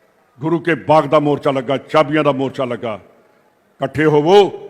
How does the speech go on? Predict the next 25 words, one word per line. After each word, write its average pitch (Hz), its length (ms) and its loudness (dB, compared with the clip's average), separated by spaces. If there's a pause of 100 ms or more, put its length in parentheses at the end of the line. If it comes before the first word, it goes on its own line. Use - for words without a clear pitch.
(480)
ਇਹ 170 120 2
ਅਕਾਲੀ 180 360 -2
ਦਲ 196 200 2
ਦਾ 208 120 4
ਪੰਥ 208 360 0
ਨਹੀਂ। 262 280 6 (680)
ਇਹ 156 140 -2
ਜਿਹੜੇ 156 260 -2 (100)
ਜਿੰਨੇ 151 280 -2
ਸਹਿਜਧਾਰੀ 156 540 0
ਤੇ 151 160 -4
ਸਿੱਖ 202 380 0
ਬੈਠੇ 170 280 -2
ਨੇ, 160 80 -2
ਪੱਗਾਂ 170 340 2
ਵਾਲੇ 170 140 4
ਬੈਠੇ 165 280 -2
ਆ, 185 100 -4 (240)
ਪੰਥ 190 280 -4 (100)
ਇਹਨਾਂ 185 220 -2
ਦਾ। 160 420 2 (100)
ਹੁਣ 160 160 -2
ਲੋੜ 202 260 8
ਆ 208 100 10
ਗਈ 254 300 6